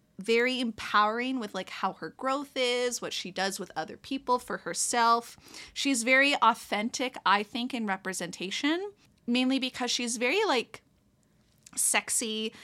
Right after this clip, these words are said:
and, like, positive, and she's so kind and supportive, but also, like, what I guess, what I mean by, like, authentic representation is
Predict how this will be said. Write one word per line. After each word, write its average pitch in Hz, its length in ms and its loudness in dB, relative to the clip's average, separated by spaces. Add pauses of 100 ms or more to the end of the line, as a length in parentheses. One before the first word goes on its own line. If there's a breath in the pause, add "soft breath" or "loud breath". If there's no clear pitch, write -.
(140 loud breath)
and, 214 160 -4
like, 190 320 -10
positive, 202 960 2
and 190 140 -4
she's - 200 -4
so 185 300 -2
kind 302 600 0
and 208 140 -4
supportive, 240 760 -2 (400 loud breath)
but 226 140 4
also, 220 400 2
like, 202 320 -2 (360 soft breath)
what 220 260 4
I 240 120 6
guess, 226 360 0
what 208 120 0
I 208 100 0
mean 202 260 -2
by, 196 140 0
like, 190 280 -4 (120)
authentic 190 600 -2
representation 196 1120 -4 (560 soft breath)
is 196 720 0